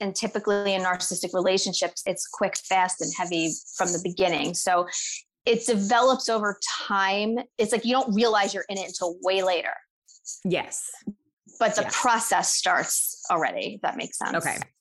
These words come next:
Speaker 2: Yeah, no, that makes, that makes total sense. So how do these relationships, like, let's just think about it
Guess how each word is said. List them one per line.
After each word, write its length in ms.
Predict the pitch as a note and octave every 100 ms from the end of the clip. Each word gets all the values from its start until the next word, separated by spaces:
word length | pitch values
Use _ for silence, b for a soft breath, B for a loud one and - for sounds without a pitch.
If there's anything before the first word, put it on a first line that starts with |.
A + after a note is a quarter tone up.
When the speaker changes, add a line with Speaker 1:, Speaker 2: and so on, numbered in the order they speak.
| -
Speaker 2:
Yeah, 200 | G#3+ C#3+ D#3
no, 180 | D#3+
that 140 | C#3 D3
makes, 240 | E3 -
that 140 | D3+ C#3+
makes 260 | D3 -
total 220 | D3 B2+ A#2+
sense. 420 | B2+ A#2 - - B B B B B B -
So 240 | - A#3+
how 760 | G#3+ - - G#3 A3 B3+ C#4 C#4 A3 F#3 - _ _
do 500 | G3+ G3+ G3 G3 F3+ E3+
these 540 | F#3+ F#3+ F#3+ F3 - -
relationships, 1160 | E3+ E3 E3 E3 F3 F#3+ G#3 - D#3+ D3 - - -
like, 260 | G#3+ F#3+ -
let's 280 | G#3+ G#3+ -
just 220 | A3+ -
think 200 | F#3+ F3+
about 300 | F3 D#3+ D3+
it 260 | C#3+ C3+